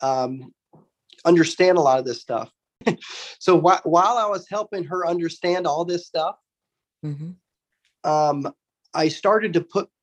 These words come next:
Speaker 1: my wife kind of in her shoes,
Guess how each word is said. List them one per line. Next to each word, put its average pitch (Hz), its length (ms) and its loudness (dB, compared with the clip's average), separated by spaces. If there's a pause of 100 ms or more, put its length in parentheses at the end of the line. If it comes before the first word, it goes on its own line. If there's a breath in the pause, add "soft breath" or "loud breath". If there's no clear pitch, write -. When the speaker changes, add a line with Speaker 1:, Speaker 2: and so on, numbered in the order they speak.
(260)
Speaker 1:
my 151 300 2
wife 147 480 2 (260)
kind 170 240 -2
of 143 80 -4
in 170 160 2
her 156 160 -4
shoes, 185 680 0